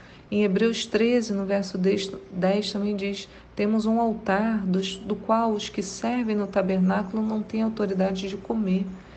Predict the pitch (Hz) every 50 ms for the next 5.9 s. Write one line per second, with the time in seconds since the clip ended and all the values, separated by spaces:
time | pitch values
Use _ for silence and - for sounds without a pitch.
0 | - - - 208 190 202 196 190 196 202 196 196 226 240 269 285 285 - 240 214
1 | - - - - 220 240 269 277 254 - 220 202 202 196 190 - - 240 247 240
2 | - - 226 240 233 214 202 220 233 254 277 254 214 185 180 - - - - -
3 | - - - - - - - - - - - - 214 202 185 254 269 269 262 240
4 | 233 226 - - 240 247 240 240 247 247 269 269 262 262 254 262 - 247 247 247
5 | 247 - - - 240 226 - - - 208 202 214 226 233 226 208 196